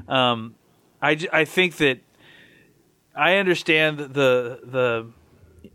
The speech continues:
the deference to, to Brown because of the season he had last year, and he has a little more experience, obviously. But I, at this point, Brown's really having problems, and I, I think that he's struggling with confidence. He, and I think his play,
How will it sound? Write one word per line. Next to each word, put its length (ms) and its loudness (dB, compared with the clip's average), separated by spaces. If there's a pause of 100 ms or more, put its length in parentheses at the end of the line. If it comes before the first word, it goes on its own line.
(340)
the 100 -8
deference 600 0
to, 140 -2
to 160 -2
Brown 340 2
because 320 0
of 80 -6
the 80 -6
season 300 0
he 160 2
had 220 4
last 280 2
year, 100 0
and 140 2
he 60 2
has 140 4
a 20 -12
little 160 2
more 160 4
experience, 540 0
obviously. 600 2 (520)
But 80 4 (180)
I, 80 4
at 100 0
this 160 0
point, 300 0
Brown's 400 2
really 380 2
having 420 0 (300)
problems, 680 -2
and 440 0
I, 160 0
I 160 2
think 300 0
that 140 2
he's 280 -2
struggling 760 0
with 160 -2
confidence. 520 2
He, 200 0
and 140 2
I 100 2
think 220 -2
his 160 -2
play, 640 2